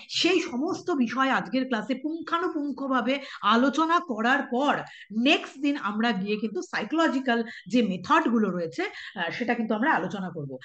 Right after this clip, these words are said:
আমি জানি তোমরা হয়তো সাইকোলজি কম বেশি সবাই পড়েছো, যেহেতু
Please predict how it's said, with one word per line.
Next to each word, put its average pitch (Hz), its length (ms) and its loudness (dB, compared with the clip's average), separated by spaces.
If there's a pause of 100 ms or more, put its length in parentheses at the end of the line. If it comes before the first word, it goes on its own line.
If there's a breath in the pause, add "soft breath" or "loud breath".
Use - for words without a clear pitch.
(140 loud breath)
আমি 262 220 6
জানি 277 440 4 (220 loud breath)
তোমরা 254 220 6
হয়তো 277 260 0
সাইকোলজি 247 480 0
কম 240 300 -4
বেশি 254 240 0
সবাই 262 400 4
পড়েছো, 247 380 2
যেহেতু 233 360 0